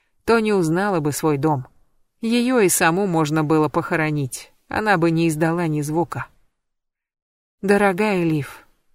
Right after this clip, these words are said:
так что же всё-таки случилось с кроликами? Родились крольчата? Мне кажется, я слышу их писк. Они сбежали из своей коробки? А что с остальными животными в сарае?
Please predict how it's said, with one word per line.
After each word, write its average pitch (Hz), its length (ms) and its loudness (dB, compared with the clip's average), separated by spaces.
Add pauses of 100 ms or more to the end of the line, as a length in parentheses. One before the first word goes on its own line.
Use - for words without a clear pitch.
(260)
так 190 180 0
что 208 220 -2
же 226 140 -2
всё-таки 233 420 -2
случилось 233 540 0
с - 80 -2
кроликами? 165 640 -2 (320)
Родились 196 540 2
крольчата? 185 680 -4 (340)
Мне 233 200 -2
кажется, 214 400 -2
я 208 160 0
слышу 214 320 0
их 220 200 -2
писк. - 380 -6 (580)
Они 185 280 2
сбежали 185 460 4
из 185 100 0
своей 190 400 2
коробки? 202 600 -2 (540)
А 233 120 0
что 277 200 0
с - 80 -2
остальными 196 560 0
животными 196 540 0
в - 60 -8
сарае? 180 520 0